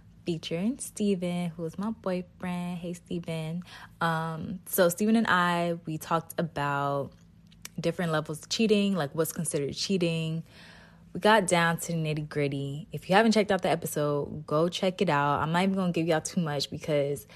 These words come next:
I need y'all to go back and listen to it because we, we got into it. We, it, it was a really good conversation. So definitely tune into that.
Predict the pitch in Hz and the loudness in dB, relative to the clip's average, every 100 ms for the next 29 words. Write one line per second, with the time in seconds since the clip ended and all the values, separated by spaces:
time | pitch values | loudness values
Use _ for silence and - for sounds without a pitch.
0 | - - 185 208 196 175 156 160 160 151 | -20 -2 2 4 4 4 2 0 0 0
1 | 147 143 - 185 277 - 180 151 143 156 | 0 -2 -4 2 2 2 -2 0 -2 -4
2 | - 160 151 90 - - - - - - | -2 0 0 -4 -10 -18 -18 -18 -18 -14
3 | - 170 180 165 226 277 247 254 339 302 | 0 2 4 4 2 2 0 0 4 6
4 | 294 294 - 160 156 180 214 220 208 196 | 6 2 2 4 4 4 4 2 0 -2
5 | - - - - - 226 254 233 262 226 | -4 -10 -18 -18 6 8 12 10 8 6
6 | 208 214 185 180 160 156 156 156 151 156 | 6 4 4 2 2 0 -2 -4 2 2
7 | 147 156 185 - 170 170 226 233 226 - | 2 -2 -8 -4 0 2 4 2 2 0
8 | 190 - 160 160 156 170 147 147 170 165 | 0 0 -4 -4 -4 -6 -6 -2 4 6
9 | 165 | 6